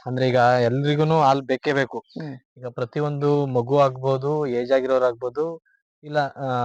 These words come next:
Speaker 1: ವಯಸ್ಕ ಇದ್ರಾಗಿರ್ಬೋದು,
Speaker 2: ಹೌದು,
Speaker 1: ಅವ್ರು
Speaker 2: ಹೌದು.
Speaker 1: ಪ್ರತಿಯೊಬ್ರು ಹಾಲ್ನ ಬ-, ಬಳಸ್ಲೇಬೇಕು.
Speaker 2: ಹೌದು.
Speaker 1: ಅದು ನಮಗೆ ಯಾವ್ದು ಬೆಸ್ಟ್ ಮಿಲ್ಕ್ ಅಂತ ಅಂದಾಗ ಈ ನಮ್ಮ ದೇಶೀಯ ತಳಿ ಹಸುಗಳು ಅಂತ ಗೊತ್ತಾಗ್ತು.
Speaker 2: ಹ್ಮ್.
Speaker 1: ಇದು ನೇಟು ಮಿಲ್ಕ್ ಅಂತಾನೆ ಕನ್ಸಿಡರ್ ಮಾಡ್ತಾರೆ, ಅದನ್ನ ಎ ಒನ್ ಅಂತ ಹೇಳ್ತಾರೆ.
Speaker 2: ಹ್ಮ್, ಹ್ಮ್, ಹ್ಮ್.
Speaker 1: So ಎ ಟು ಮಿಲ್ಕ್ ಅಂದ್ರೆ ನಮ್ಮ ಭಾರತೀಯ ತಳಿಗಳಲ್ಲಿ
Speaker 2: ಹ್ಮ್.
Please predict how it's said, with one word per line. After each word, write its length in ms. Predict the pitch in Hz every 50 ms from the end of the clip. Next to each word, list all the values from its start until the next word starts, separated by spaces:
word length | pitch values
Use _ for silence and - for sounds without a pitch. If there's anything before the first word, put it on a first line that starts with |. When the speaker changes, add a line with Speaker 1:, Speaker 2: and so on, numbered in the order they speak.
| 120 117 117 117 120
Speaker 1:
ವಯಸ್ಕ 500 | 120 127 131 135 - - - 139 117 - 123 131
ಇದ್ರಾಗಿರ್ಬೋದು, 720 | 123 123 120 135 135 127 120 123 117 113 107 110 110 -
Speaker 2:
ಹೌದು, 180 | 180 175 - 233
Speaker 1:
ಅವ್ರು 200 | 202 190 185 185
Speaker 2:
ಹೌದು. 100 | 190 196
Speaker 1:
ಪ್ರತಿಯೊಬ್ರು 540 | - - 185 175 - 202 196 190 175 190 190
ಹಾಲ್ನ 340 | 170 160 160 165 175 170 165
ಬ-, 260 | 143 139 135 131 127
ಬಳಸ್ಲೇಬೇಕು. 760 | 123 131 131 139 135 - 143 139 127 123 113 - 120 120 151
Speaker 2:
ಹೌದು. 400 | 175 165 143 131 - - - _ _ _ _ _ _ _ _ _
Speaker 1:
ಅದು 520 | - 135 139 151 151 147 180 180 180 180 175
ನಮಗೆ 320 | 170 165 165 160 165 156
ಯಾವ್ದು 400 | 135 127 127 139 165 180 175 190
ಬೆಸ್ಟ್ 300 | 170 151 143 - - -
ಮಿಲ್ಕ್ 280 | 160 160 156 147 - 156
ಅಂತ 200 | 147 143 131 143
ಅಂದಾಗ 260 | 139 135 135 143 175
ಈ 120 | 180 165
ನಮ್ಮ 260 | 160 156 147 147 147 139
ದೇಶೀಯ 440 | 123 131 139 127 - 156 147 143
ತಳಿ 260 | 127 143 135 135 135 123
ಹಸುಗಳು 340 | 113 - 120 120 120 117
ಅಂತ 200 | 120 120 123 -
ಗೊತ್ತಾಗ್ತು. 500 | 143 131 120 107 - 110 104 - _ _ _ _ _ - 175
Speaker 2:
ಹ್ಮ್. 180 | 170 160 143
Speaker 1:
ಇದು 160 | 135 127 131 131
ನೇಟು 320 | 131 131 139 139 - 151
ಮಿಲ್ಕ್ 220 | 151 147 139 -
ಅಂತಾನೆ 300 | 147 139 131 139 143 143
ಕನ್ಸಿಡರ್ 360 | 135 135 123 - 131 135 131 131
ಮಾಡ್ತಾರೆ, 300 | 127 123 127 156 165 180
ಅದನ್ನ 180 | 160 156 143
ಎ 100 | 135 139
ಒನ್ 200 | 139 139 139 135
ಅಂತ 160 | 127 123 -
ಹೇಳ್ತಾರೆ. 400 | 127 117 113 110 - 110 110 127
Speaker 2:
ಹ್ಮ್, 200 | 175 202 196 190
ಹ್ಮ್, 320 | 175 147 175 170 156 139 143
ಹ್ಮ್. 200 | 156 147 139 135
Speaker 1:
So 280 | 170 175 175 175 170 156
ಎ 160 | 143 151 170
ಟು 120 | 175 190
ಮಿಲ್ಕ್ 240 | 175 180 170 165 180
ಅಂದ್ರೆ 220 | 170 170 185 226 220
ನಮ್ಮ 220 | 180 160 160 160
ಭಾರತೀಯ 580 | 156 147 127 131 143 156 151 - 165 156 156 147
ತಳಿಗಳಲ್ಲಿ 680 | - 147 139 135 131 123 127 123 123 123 123 139 175 220
Speaker 2:
ಹ್ಮ್. 400 | 247 220 220 202 180 156 143